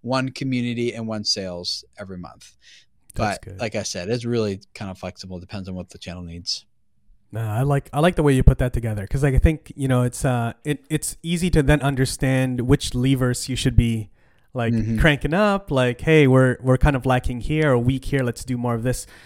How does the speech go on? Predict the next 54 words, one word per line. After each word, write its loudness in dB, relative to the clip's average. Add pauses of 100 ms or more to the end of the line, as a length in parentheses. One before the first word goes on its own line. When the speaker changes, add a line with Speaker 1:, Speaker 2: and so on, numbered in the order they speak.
(160)
Speaker 2:
And -4
then 0
separating 0
and -6
categorizing 0
your -4
videos -8
into 2
that. -4
'Cause -2
I 4
think 2
a 4
lot 4
of -2
creators 0
kinda -2
look 0
at -4
their 0
videos 2
as, -6
like, -4
one 2
type 2
of 4
video. -6 (560)
You -8
know, -6
"Let's -8
get 0
more 6
Speaker 1:
Mm, 2
Speaker 2:
views," 4
Speaker 1:
yes. 2
Speaker 2:
you -2
know? -2 (160)
Speaker 1:
Yes. 4 (380)
Speaker 2:
And, 0
um, 2
yeah, 6
they're, 4
they're 2
not 8
thinking 6
the 4
way 6
you're 8
thinking, 2
where 0
it's -4
like, 0
"Okay, 2
this, -2